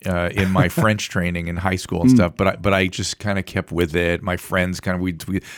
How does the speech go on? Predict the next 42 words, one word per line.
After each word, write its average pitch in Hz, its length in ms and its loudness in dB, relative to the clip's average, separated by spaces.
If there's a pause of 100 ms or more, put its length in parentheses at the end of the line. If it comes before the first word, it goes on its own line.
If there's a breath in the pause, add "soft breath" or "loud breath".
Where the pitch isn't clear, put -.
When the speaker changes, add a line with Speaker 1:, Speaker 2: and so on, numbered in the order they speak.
Speaker 1:
the 113 80 -2
teacher 117 260 0
would 104 160 -2
beg 101 180 6
us 98 120 0
to 92 100 -6
stay 101 220 -2
in 95 180 -2
the 95 160 2
advanced 92 380 0
classes 92 540 0
and 87 140 -4
blah, 90 180 0
blah, 90 180 2
blah. 87 260 4
And 90 100 0
so - 80 -4
we 92 100 -2
go, 95 100 -2
"All 98 80 2
right, 92 300 2
we'll 95 140 2
go 95 80 0
back 92 180 0
next 90 220 -4
year 85 80 -6
and 82 60 -4
do 92 60 0
it 92 80 0
again." 92 240 0 (420 loud breath)
It 107 100 -4
seemed 131 200 4
uncool 107 540 2
to - 120 -2
us. 90 300 0
I'm 95 100 -4
so 117 320 4
glad 113 240 6
I 98 60 6
did 95 200 0
that. 87 240 2
But, 98 180 4